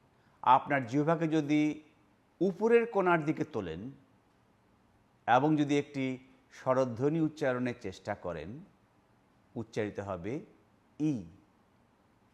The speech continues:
জিহ্বাটাকে কয়েক ডিগ্রি নিচে নামান, উচ্চারিত হবে এ। জিহ্বাটাকে আরেকটু নিচে নামান,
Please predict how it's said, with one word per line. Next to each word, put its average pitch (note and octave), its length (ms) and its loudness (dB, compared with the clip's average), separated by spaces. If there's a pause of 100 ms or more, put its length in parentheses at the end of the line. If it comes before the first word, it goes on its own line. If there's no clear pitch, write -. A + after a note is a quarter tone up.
(640)
জিহ্বাটাকে E3 840 2
কয়েক B2 300 4
ডিগ্রি C3 220 -2
নিচে A2 260 -4
নামান, A2+ 460 -4 (1000)
উচ্চারিত B2+ 480 -2
হবে A2+ 460 -2 (440)
এ। A#2+ 280 -2 (1120)
জিহ্বাটাকে F3+ 720 0
আরেকটু D3 300 2
নিচে F#3 240 -2
নামান, C#3 440 -2